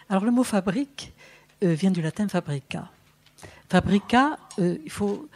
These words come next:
c'est dommage que le latin existe, existe de moins en moins dans,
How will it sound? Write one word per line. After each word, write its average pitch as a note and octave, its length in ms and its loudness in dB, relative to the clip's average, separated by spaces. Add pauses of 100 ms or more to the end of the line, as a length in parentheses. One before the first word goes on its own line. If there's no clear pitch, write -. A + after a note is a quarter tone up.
(220)
c'est - 180 -8
dommage A#3 240 4
que - 80 4
le G3 60 10
latin F3+ 300 6
existe, E3+ 520 -2 (260)
existe F#3+ 300 -2
de F3+ 60 -2
moins F3 220 0
en D#3+ 80 -2
moins D3 240 -4 (640)
dans, D3+ 260 -2